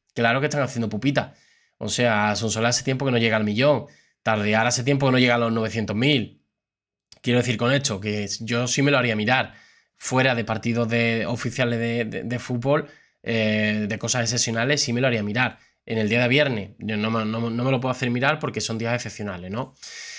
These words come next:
Dicho esto, Nuria Marín desmiente que vaya a fichar por Ni que fuéramos. Yo tengo mis dudas, creo que, mm, eh, primero que visite en septiembre y luego ya hablamos, ¿vale? Ya luego a lo mejor le ofrecen el proyectito de colaborar,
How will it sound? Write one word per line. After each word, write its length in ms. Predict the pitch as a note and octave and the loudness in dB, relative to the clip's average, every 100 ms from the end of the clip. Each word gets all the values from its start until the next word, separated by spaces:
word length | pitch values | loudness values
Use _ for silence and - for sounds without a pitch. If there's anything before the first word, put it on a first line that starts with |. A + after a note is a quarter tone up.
| - - - | -16 -18 -4
Dicho 300 | C#3 D#3 F#3 | -2 2 4
esto, 380 | F3 - A#2 G2 | 2 0 -2 2
Nuria 260 | A#2+ D3 D3 | 2 4 4
Marín 320 | D3 E3+ D#3 | 4 2 4
desmiente 720 | C#3 A2+ D3 E3 D3+ E3+ D#3+ | 2 2 2 2 2 0 2
que 100 | C3 | 2
vaya 220 | C3+ D#3 | 4 4
a 20 | |
fichar 400 | D3 B2+ C#3+ D#3 | 2 0 2 2
por 160 | C3+ A#2+ | 2 -2
Ni 120 | D3+ | 0
que 120 | C3 | -2
fuéramos. 540 | G#2 D3+ D3+ D#3 D#3 D3+ | 2 2 2 2 0 0
Yo 340 | B2+ A#2+ E3 D#3+ | -4 0 0 2
tengo 300 | D#3+ D#3+ C3 | 0 2 0
mis 180 | A#2+ A#2 | 0 0
dudas, 440 | D#3 E3 E3 D3+ - | 0 2 2 -2 -4
creo 360 | C3+ D3 D3 | 0 2 2
que, 400 | C#3+ D3 D#3+ - | 2 2 2 -4
mm, 480 | - A#2+ A#2+ B2 D#3 C#3+ - _ _ _ - | -8 -4 -2 0 0 -2 -8 _ _ _ -2
eh, 260 | B2 B2+ | 2 2
primero 360 | B2+ B2+ D#3+ E3+ | 2 2 4 4
que 240 | D3 C3+ | 4 2
visite 420 | A#2+ B2+ - D#3+ D#3 | 0 0 0 2 2
en 80 | |
septiembre 580 | C#3 B2+ D#3+ F3+ F#3+ F#3+ - | 2 0 0 4 4 4 2
y 100 | C3+ | 2
luego 240 | D3 D#3 | 2 4
ya 140 | C3+ | 2
hablamos, 400 | A#2 G#2 G2 F#2 - | 2 0 -4 -8 -4
¿vale? 340 | A#2+ C3+ D#3+ - | 0 0 0 -4
Ya 320 | A#2+ A#2 C3 | -8 0 0
luego 240 | C3+ C#3 C#3+ | 2 2 2
a 20 | |
lo 60 | C3+ | 2
mejor 180 | C3+ | 0
le 60 | C#3 | 0
ofrecen 380 | B2 B2+ B2+ A#2+ | 0 -6 -4 -4
el 120 | A#2 | -4
proyectito 760 | A2+ A2+ A2 B2+ C3 B2+ B2 B2 - - _ | -6 -6 -4 -4 -4 -2 -4 -6 -20 -20 _
de 160 | A2+ A2 | -2 0
colaborar, 840 | A2+ A2 G#2+ A#2+ C#3+ D3 D3 D#3 | 4 4 4 4 4 4 2 -2